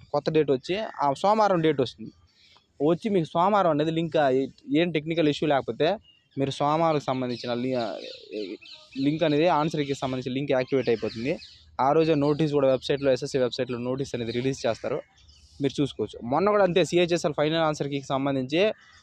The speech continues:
ఆ రోజు ఇస్తా అండ్రి. మళ్ళీ ఏమైందో ఏమో, వాళ్ళ టెక్నికల్ ప్రాబ్లం వచ్చి మళ్ళీ ఆగిపోయింది. మళ్ళీ ఆ తర్వాత రోజు ఇచ్చినారనమాట. నా తెలిసి మీకు మండే ఖచ్చితంగా వచ్చే ఛాన్స్ ఉంది. ఒకవేళ నా తెలిసి నైంటీ నైన్ పర్సెంట్ మండేనే తగులుతుంది ఖచ్చితంగా. ఒకవేళ మిస్ అయితే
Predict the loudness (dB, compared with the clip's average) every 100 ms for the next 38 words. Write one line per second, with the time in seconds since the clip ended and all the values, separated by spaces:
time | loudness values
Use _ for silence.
0 | 0 4 6 6 4 2 4 4 4 4
1 | 6 6 6 6 6 6 4 2 0 -2
2 | 0 2 2 4 2 2 2 4 4 4
3 | 2 2 2 2 2 2 2 0 -2 -4
4 | -6 -6 -10 -14 -18 _ _ -6 0 0
5 | 0 -2 0 0 2 0 0 -2 0 0
6 | 0 -2 -2 -2 -2 0 0 0 -2 -6
7 | -2 2 4 2 2 -4 -8 -10 -4 0
8 | 2 2 2 2 0 0 0 2 2 2
9 | 4 2 0 -2 -2 -2 -2 -6 -20 -8
10 | -2 2 2 4 4 6